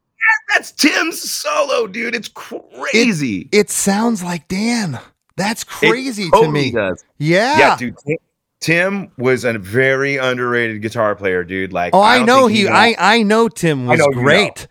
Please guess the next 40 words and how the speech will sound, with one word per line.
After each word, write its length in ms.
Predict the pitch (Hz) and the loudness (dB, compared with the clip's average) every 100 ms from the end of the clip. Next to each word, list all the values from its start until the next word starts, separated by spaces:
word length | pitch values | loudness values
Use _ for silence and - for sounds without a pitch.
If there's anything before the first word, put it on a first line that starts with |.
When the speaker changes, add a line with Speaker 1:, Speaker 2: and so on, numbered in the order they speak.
| _ | _
Speaker 2:
No, 360 | 147 202 254 185 | 2 4 4 4
but 120 | 165 | 2
I'm 120 | 160 | 2
Speaker 1:
Yeah. 120 | 107 | 2
Speaker 2:
saying, 220 | 208 208 190 | 2 2 2
I 120 | 180 | 2
know 180 | 180 233 | 2 2
he's 240 | 202 160 | 0 -4
great, 420 | - 151 214 226 | -4 -2 -2 -2
but 180 | - 185 - | -2 -2 -2
I, 240 | 160 180 - - - - - | 0 0 -4 -18 -20 -20 -6
you 140 | 175 | 0
know 160 | 233 277 | 2 2
how 140 | 247 | 0
you 200 | 208 180 | -2 -2
know 300 | 160 147 156 | 0 0 0
somebody, 760 | 160 - 151 151 147 143 135 120 | -2 -2 -2 0 -2 -2 -4 -4
uh, 140 | 117 - | -6 -6
it's 220 | 143 - | -6 -4
like 260 | 151 143 _ - | -2 -2 _ -4
Eddie 180 | 135 123 | -2 0
Van 200 | 117 113 | 0 -2
Halen. 380 | 104 82 - - | -4 -8 -16 -4
You 140 | 147 | 2
know 140 | 170 170 | 4 4
it's 140 | 156 | 2
him 160 | 160 123 | -2 -2
playing 240 | 123 120 | -2 -2
guitar. 340 | 110 - 92 82 | -4 -6 -6 0
I 80 | 185 | 0
don't 160 | 202 | 0
care 200 | 214 180 | 0 0
if, 80 | 160 | 0
who 340 | 139 135 233 | -4 -4 -4
picks 260 | - 233 - | -2 -2 0
up 120 | 208 | -2
the 100 | 180 | -2
guitar 380 | 165 - 170 160 | -6 -2 0 2
in 40 | |
his 160 | 147 | 2